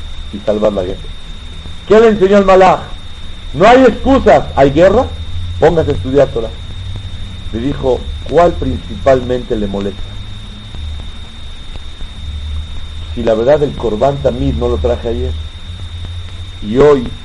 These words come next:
no estoy estudiando Torah, ¿cuál le molesta? Dice el Pasuk, Atabat, por el motivo de hoy.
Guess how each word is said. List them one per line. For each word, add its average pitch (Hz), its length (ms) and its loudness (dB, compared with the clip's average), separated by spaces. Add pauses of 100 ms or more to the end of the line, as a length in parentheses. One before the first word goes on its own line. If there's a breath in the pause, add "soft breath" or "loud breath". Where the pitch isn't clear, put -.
(100)
no 110 100 -4
estoy 113 200 -4
estudiando 113 300 -4
Torah, 120 220 0 (160)
¿cuál 139 340 4
le 131 100 0
molesta? 113 340 -4 (600)
Dice 113 200 -4
el 117 60 -6
Pasuk, 110 340 -8 (180)
Atabat, 110 500 0 (1400)
por 101 140 -2
el 98 120 -2
motivo 127 560 -4 (280)
de 95 120 -4
hoy. 87 180 -2